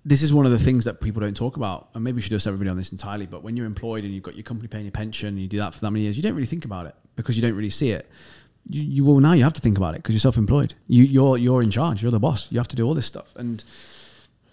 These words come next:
it's boring. Like I said, it is boring. But when you get those three new signups, rather than see it as, "Oh, I'm gonna spunk all that money now," why don't you just go, "Right, okay, that's another, that's another month when I'm sixty that I don't have to worry about it." Like,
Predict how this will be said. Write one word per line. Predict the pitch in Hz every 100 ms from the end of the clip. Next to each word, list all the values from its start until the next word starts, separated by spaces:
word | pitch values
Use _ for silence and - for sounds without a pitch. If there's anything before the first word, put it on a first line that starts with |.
| _ _
it's | -
boring. | - 156 175 135 156
Like | 147 127
I |
said, | 123 160 117
it | 113
is | 113
boring. | 127 123 110 101
But | 107 107 -
when | 135
you | 123
get | 147
those | 160 -
three | 127
new | 120
signups, | 104 101 104 104
rather | 135 131
than | 127
see | - 123
it | 107
as, | 113 113
"Oh, | 117
I'm | 107
gonna | 110
spunk | - 123 113
all |
that | 117
money | 135
now," | 104 95
why | 113
don't | 120
you |
just | 113 -
go, | 101
"Right, | 110 113 - _ _ -
okay, | 110 - 113
that's | 104 117
another, | 117 110 104 - -
that's | 135 135
another | 117
month | 117 120 123
when | 110
I'm | 98
sixty | 131 - 110
that | 92
I |
don't | 110
have | 101
to | 107
worry | 107
about | 104 117
it." | -
Like, | 120 110 -